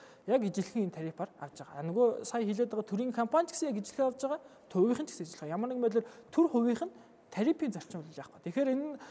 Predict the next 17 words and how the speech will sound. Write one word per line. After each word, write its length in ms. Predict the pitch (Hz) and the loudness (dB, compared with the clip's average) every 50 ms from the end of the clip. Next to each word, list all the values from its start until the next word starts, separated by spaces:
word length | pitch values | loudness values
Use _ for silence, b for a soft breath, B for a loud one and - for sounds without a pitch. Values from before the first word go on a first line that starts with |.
| B B B B | B B B B
зарчим 360 | B - 185 - - 262 262 262 | B -8 -8 -6 -6 -2 4 6
руу 120 | 240 220 | 6 6
орсогоор 280 | 214 - - 226 226 214 | 6 4 0 -2 0 2
энэ 280 | 214 214 254 277 226 - - - - | 2 2 2 0 -2 -8 -10 -16 -16
машин 280 | 170 151 - 254 262 - | -14 -10 -8 -8 -6 -4
цагийн 280 | - 254 247 247 214 | -4 -4 -2 -2 -2
зардал 360 | - - 175 240 254 - 269 247 | -2 -2 -4 -4 -4 -4 -6 -6
гэдэг 120 | - 262 | -2 0
нь 80 | 233 208 | 2 2
өөрөө 260 | 202 208 214 214 202 | 4 4 4 4 4
юу 120 | 202 214 202 185 | 2 2 2 0
вэ 80 | 180 - - | 0 -4 -6
гэхээр 240 | - - 196 180 170 175 | -6 -4 -4 -2 -2 -4
ерөөсөө 320 | 190 208 - - 269 247 - - B B B B B B B B 196 | -6 -6 -2 2 2 2 2 0 B B B B B B B B -2
энэ 160 | 233 233 196 | -2 0 0
аж 120 | 190 185 - | -2 -4 -6
ахуйн 160 | - 240 220 | -4 -2 0